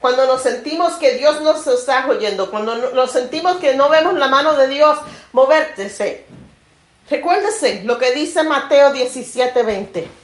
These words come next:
Fe, un grano de mostaza, y yo moveré montañas. Hebreos once uno.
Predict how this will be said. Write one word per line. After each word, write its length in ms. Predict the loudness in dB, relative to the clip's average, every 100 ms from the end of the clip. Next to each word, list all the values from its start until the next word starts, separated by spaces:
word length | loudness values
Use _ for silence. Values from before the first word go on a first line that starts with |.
| _ _ _ _ _ _ _ _ _ _ -8
Fe, 360 | -2 -2 -4 -14 -2
un 160 | 0 2
grano 340 | 2 2 2
de 80 | 2
mostaza, 640 | 0 -6 -6 -8 -8 -16 -16 _ _ _ -14
y 120 | -6
yo 140 | 0 0
moveré 440 | 0 -2 -2 -4
montañas. 880 | -6 -8 -10 -14 -14 -18 -20 -20 _ _ _ _ -2
Hebreos 680 | 2 6 6 8 6 2 -6 0
once 680 | 2 2 0 0 0 -2 -18 _ _ _ _ _ _ _
uno. 440 | 0 2 0 -4